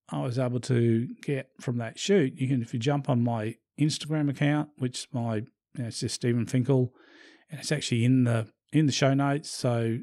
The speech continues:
it's always in there. So if you wanna jump on that, you'll see in the last images that have been posted there all come from that event. So again, you'll get a bit of an idea what the, what type of results you can get. And I think, like I said, the fact that you can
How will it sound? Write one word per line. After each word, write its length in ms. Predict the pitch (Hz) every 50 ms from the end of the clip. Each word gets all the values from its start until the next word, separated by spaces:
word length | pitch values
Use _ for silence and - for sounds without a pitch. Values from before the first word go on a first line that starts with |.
| -
it's 100 | - -
always 220 | - 135 123 107 117
in 120 | 127 131
there. 160 | 135 135 127 113
So 100 | - 113
if 80 | 107
you 60 | 127 147
wanna 120 | 147 123
jump 240 | 110 123 127 117 117
on 120 | 117 110
that, 140 | 113 120 135
you'll 100 | 123 120
see 320 | - - 151 139 131 123
in 80 | 120 120
the 100 | 120 117
last 480 | 120 123 123 123 120 107 - - - - _ _ _ _ - - - _ _ _ _ -
images 380 | 156 151 151 143 127 123 110
that 60 | 123
have 60 | 123 113
been 180 | 117 113 110
posted 460 | - - 127 139 156 - - 127 110
there 260 | 113 113 117 113 117 120
all 300 | 127 139 127 123 127 117
come 320 | - - 131 120 113 113
from 160 | - - 123
that 180 | 117 113 110 104
event. 380 | 101 101 113 117 113 117 - _ -
So 200 | - - 123 117
again, 380 | 113 113 110 107 - 123 120
you'll 100 | 117 117
get 80 | 117 139
a 40 | 135
bit 80 | 127 123
of 60 | 123
an 100 | 117 117
idea 640 | 113 110 110 104 104 101 120 120 120 120 117 110 - _ _ _ _ _ _ _ _ _ _ -
what 280 | 143 123 123 135 - _ 120
the, 380 | 123 123 120 117 117 117 113 - _ _ _ _ _ -
what 160 | 143 156 -
type 140 | - 143 117
of 40 |
results 440 | 117 113 107 104 120 117 120 120 -
you 80 | 131 117
can 140 | 123 120 113
get. 300 | 117 117 110 113 - _ _ _ _ _ _ _ _ _ _ _ - _ _ _ _ -
And 120 | 135 139
I 60 | 143
think, 240 | 135 - 214 185 147
like 140 | 147 139 139
I 20 |
said, 380 | 127 - - 143 131 123 117 - _ _ _ _ _ _ _ _ -
the 100 | - -
fact 240 | 135 - 170 175 175
that 160 | - 190 175
you 140 | 156 151 143
can 480 | 127 - 135 127 123 120 117 127 175